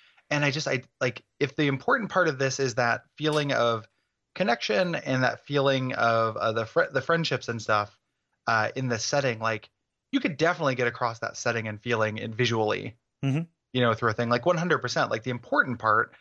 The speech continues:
Speaker 1: the themes of, of the, the kind of capitalist, like, anti-capitalist themes and the, the, the humanist themes of this,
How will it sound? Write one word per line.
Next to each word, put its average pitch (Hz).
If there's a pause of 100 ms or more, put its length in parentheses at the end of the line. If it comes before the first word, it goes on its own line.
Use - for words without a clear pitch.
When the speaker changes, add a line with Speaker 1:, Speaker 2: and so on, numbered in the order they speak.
(320)
Speaker 1:
the 131
themes 175
of, 123
of 113
the, 120
the 120
kind 135
of -
capitalist, 170
like, 123
anti-capitalist 135
themes 117 (400)
and 120
the, 107
the, 107 (120)
the 107
humanist 147
themes 107
of 104
this, 101